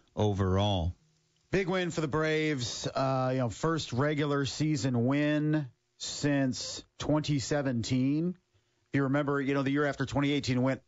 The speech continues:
Speaker 2: you know, winless in the regular season, then won those two games to get to this,
Speaker 1: That's right.
Speaker 2: uh, sectional championship and played Bishop Luers pretty tough.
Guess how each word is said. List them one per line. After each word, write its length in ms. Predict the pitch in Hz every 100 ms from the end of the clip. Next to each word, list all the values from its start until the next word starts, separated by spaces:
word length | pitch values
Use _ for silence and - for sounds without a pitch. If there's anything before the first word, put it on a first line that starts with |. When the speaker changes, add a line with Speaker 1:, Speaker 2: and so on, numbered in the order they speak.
| -
Speaker 2:
you 100 | 123
know, 120 | 117
winless 560 | 120 151 143 123 - -
in 80 | 139
the 80 | 127
regular 300 | 135 131 117
season, 360 | - 139 123
then 200 | 120 123
won 140 | 123 131
those 200 | 120 113
two 160 | -
games 420 | 117 123 123 117 104
to 60 |
get 160 | 117 -
to 60 |
this, 220 | 107 104 -
Speaker 1:
That's 140 | 107
right. 120 | 104
Speaker 2:
uh, 200 | 98 87
sectional 380 | 104 131 - 117
championship 440 | 107 139 131 120 - - 117
and 160 | 127 120
played 320 | - 156 139
Bishop 320 | 113 147 -
Luers 320 | 143 156 135 -
pretty 280 | 151 135
tough. 500 | 107 - 175 110 92